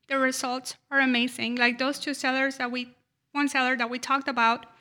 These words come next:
um, they got the most money. They were not ready for multiple offers in a few hours, but I can go back and last quarter show you seller that took every piece of advice that I gave him,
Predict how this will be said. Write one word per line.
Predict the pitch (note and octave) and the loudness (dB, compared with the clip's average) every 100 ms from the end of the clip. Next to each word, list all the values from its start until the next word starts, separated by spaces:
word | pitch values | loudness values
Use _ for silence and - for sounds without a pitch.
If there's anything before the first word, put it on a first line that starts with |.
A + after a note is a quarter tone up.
| _ _ _ _ _ _ - - | _ _ _ _ _ _ -20 0
um, | C4 B3+ A#3+ A#3+ - - _ _ _ | 6 8 6 2 -6 -20 _ _ _
they | C4+ D4 | 4 6
got | D#4 C#4 | 6 4
the | C#4+ | 2
most | C#4 C#4 | -2 0
money. | C#4+ F4 D4 A#3+ _ _ _ _ _ | -2 -2 -4 -8 _ _ _ _ _
They | C#4+ | 0
were | C4 | 4
not | A#3+ D#4+ | 6 6
ready | E4 D4 C#4+ C#4+ | 8 8 8 4
for | - | 0
multiple | C4 B3 B3 C4 A#3+ | 2 2 0 -4 -2
offers | A#3 - C#4 C4+ | -2 -2 -2 0
in | C4+ | -2
a | |
few | B3+ B3 A#3 | 0 -2 -2
hours, | G3+ A3 D#4+ - - - _ _ _ _ | 0 2 0 -2 -10 -14 _ _ _ _
but | D4 C#4+ | 4 8
I | C#4 D#4 | 10 8
can | G4+ E4+ | 6 2
go | D4 | 2
back | - C#4+ G#3+ A3 - - _ _ _ _ | 4 4 4 0 -6 -18 _ _ _ _
and | C#4 C4+ C4 B3+ - _ _ - | 4 6 6 2 -6 _ _ 2
last | C#4+ D4 - | 4 4 2
quarter | D#4 D4 A3+ A#3 C4 | 4 6 6 4 0
show | - C#4 | 4 6
you | C#4+ C4+ A#3+ A#3 - _ | 6 6 2 0 -10 _
seller | - - A#3+ C#4 D#4+ D#4+ | -20 0 2 6 4 4
that | D#4 C#4+ | 0 0
took | - C#4+ C4+ - _ - | 0 -2 -2 -14 _ -2
every | C4 C#4+ | 0 0
piece | C#4+ D4+ D4 | -2 -6 -4
of | D4 | -4
advice | D#4 C#4+ A#3+ B3+ | -4 2 2 2
that | C#4 | -2
I | C#4 | 0
gave | B3+ A3+ | 0 0
him, | B3+ | -2